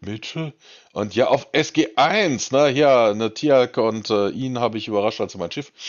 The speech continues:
verlassen wollen. Und, äh, Neta-, "Nein, Netan, du bist, äh, du, du bist auf jeden Fall Fehler. Es war, das war nicht Kevlin, aber ich wollte ihm jetzt irgendwie nur in eine Falle locken und, äh, um ihn die, dir dann zu übergeben",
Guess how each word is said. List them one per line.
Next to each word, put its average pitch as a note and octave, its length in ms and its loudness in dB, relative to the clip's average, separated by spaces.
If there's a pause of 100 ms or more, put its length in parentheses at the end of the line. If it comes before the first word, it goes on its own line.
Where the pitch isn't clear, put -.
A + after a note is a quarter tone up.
(240)
verlassen G2 420 0
wollen. G#2+ 260 0
Und, F#2+ 260 -10
äh, F#2+ 180 -4
Neta-, A#2+ 300 -8
"Nein, E3+ 340 -2
Netan, D3 360 -2
du C3 80 -8
bist, C#3 260 -12
äh, G2+ 120 -8
du, B2 220 -8
du A2 140 -12
bist C3 120 -8
auf C3 140 -2
jeden C#3 140 -8
Fall C3 100 -8
Fehler. D3+ 300 -2 (340)
Es - 140 -4
war, D#3+ 160 6
das C#3+ 180 0
war D3 120 4
nicht D3 200 -6 (240)
Kevlin, C#3 380 -4
aber B2 240 2
ich - 240 -12
wollte B2+ 360 -4
ihm B2+ 140 -4
jetzt B2+ 160 -4
irgendwie C3 280 -4
nur C#3 180 2
in C3 40 0
eine C3 60 -4
Falle D#3 240 0
locken C#3+ 320 -2 (380)
und, A#2+ 420 2
äh, B2 200 4
um A2 200 -2
ihn B2+ 140 -2
die, A#2+ 120 -6
dir B2 200 2
dann A#2+ 260 2
zu - 140 -6
übergeben", A2+ 420 -4